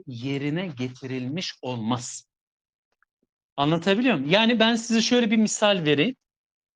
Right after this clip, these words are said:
E, bu fıkıh usulünde de, e, öğretiliyor. E, abdest olmazsa, abdest olmazsa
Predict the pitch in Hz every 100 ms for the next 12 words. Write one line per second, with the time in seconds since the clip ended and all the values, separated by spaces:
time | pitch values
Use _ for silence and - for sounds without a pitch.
0 | 143 139 139 160 175 170 165 165 - 180
1 | 160 - 170 170 170 180 165 147 139 -
2 | 135 127 127 123 123 123 139 135 131 127
3 | - 131 160 247 277 _ _ _ _ _
4 | _ _ _ _ _ _ _ _ _ _
5 | _ _ _ - 156 160 151 165 185 -
6 | - 220 - - - 185 180 190 208 208
7 | - 156 123 _ _ _ _ _ _ _
8 | _ _ _ _ _ _ - 143 - 190
9 | 180 175 160 160 175 - - 123 -